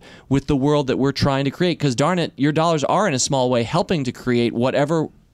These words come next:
the future is. And so the ownership mentality has you saying, "I'm gonna invest in things that I believe in, and when they win, I'm gonna feel not only much richer," and with these companies we're talking about today, you have been, but you're gonna feel great about the world now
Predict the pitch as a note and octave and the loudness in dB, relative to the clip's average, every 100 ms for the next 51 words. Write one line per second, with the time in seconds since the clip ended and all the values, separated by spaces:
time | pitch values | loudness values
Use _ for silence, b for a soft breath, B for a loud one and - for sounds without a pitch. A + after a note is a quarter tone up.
0 | _ A#2+ - D3 C#3 A#2 E3 B2+ G2 - | _ -6 -2 -2 0 0 2 2 0 -6
1 | B B - B2 D#3 C3+ C3+ - F3 B3 | B B -4 -2 0 2 0 2 0 2
2 | G#3+ - D#3 B2+ B2+ D3 C#3+ B2+ A#2+ D3 | 0 0 -2 -2 -2 -2 0 -2 0 -2
3 | C#3 C#3 D#3 C3+ B2+ B B B - F#3+ | 0 -2 0 0 -2 B B B -4 -2
4 | D#4 D#4+ G#3+ G#3 F3 D#3+ F3 C3 B2+ C3 | 0 0 0 -2 -2 -2 -2 0 0 0
5 | A#2+ B2+ D3+ B2+ A2+ B2 C#3+ F#3+ G3 F#3+ | 0 2 2 2 0 2 0 2 0 2
6 | G3+ A3 A#2+ A2 G#2 - B B B B | 2 0 0 -2 -6 -12 B B B B
7 | _ B2 F#3 F#3+ D#3 - E3 D3 B2 C3+ | _ -4 -2 0 -2 0 2 2 2 0
8 | F#3 G3 F#3+ F#3 F3 - A#2+ D#3 - E3 | 2 2 2 0 -2 -2 -2 -2 0 -2
9 | A3 C#3 B2 A#2 - A#2+ C3+ - E3+ - | 0 0 0 -2 -2 0 0 0 -2 0
10 | G3 E3+ C3+ E3+ G3 F3 C3 A#2+ A#2 A#2+ | -2 -2 -2 0 0 0 -2 -2 0 0
11 | A2 A#2 C3 D#3+ F#3 A#2 A2 B B B | 0 0 2 2 0 -2 -2 B B B
12 | C#3 D3 F#3+ F3 F3+ B2 B2+ E3 G3 - | -2 0 0 0 -2 -2 0 0 0 -2
13 | - B B A#2 B2+ A#2+ B2+ A#2+ B2 A2+ | -8 B B -2 -2 0 0 2 2 2
14 | A2 A2+ G#2+ | 0 2 0